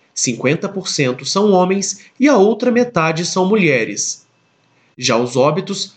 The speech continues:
são a maioria do sexo masculino, somando cinquenta e sete por cento.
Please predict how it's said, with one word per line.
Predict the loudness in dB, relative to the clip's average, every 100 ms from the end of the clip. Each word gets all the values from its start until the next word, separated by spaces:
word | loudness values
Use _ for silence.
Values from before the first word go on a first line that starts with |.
| -8
são | 0 2
a | 4
maioria | 4 4 4 0
do | 0
sexo | -2 0 0 -2 -2
masculino, | -2 -2 0 2 2 2 -2 -12 _ -14
somando | -2 0 0 -2 -2
cinquenta | -6 -4 -4 -2 -2
e |
sete | -2 0 0 0
por | -4 -2
cento. | -2 -2 -2 -8 -16